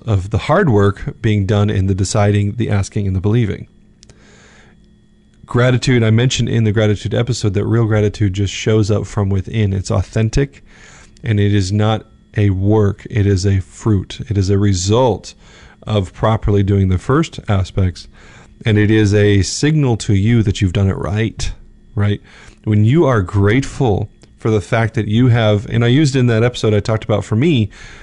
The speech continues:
I hacked this energy by realizing that I've turned the machine on, known as the law of attraction,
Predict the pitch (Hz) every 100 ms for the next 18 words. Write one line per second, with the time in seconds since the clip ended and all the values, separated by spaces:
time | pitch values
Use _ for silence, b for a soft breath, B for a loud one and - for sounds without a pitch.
0 | B - 113 - - 175 - - 113 -
1 | 117 156 113 95 98 95 B B B B
2 | B - 110 110 117 131 117 107 104 101
3 | 104 110 120 - - 143 135 120 107 -
4 | - 175 156 107 101 101 104 107 110 113
5 | 110 101 104 107 107 98 - 127 127 -
6 | 98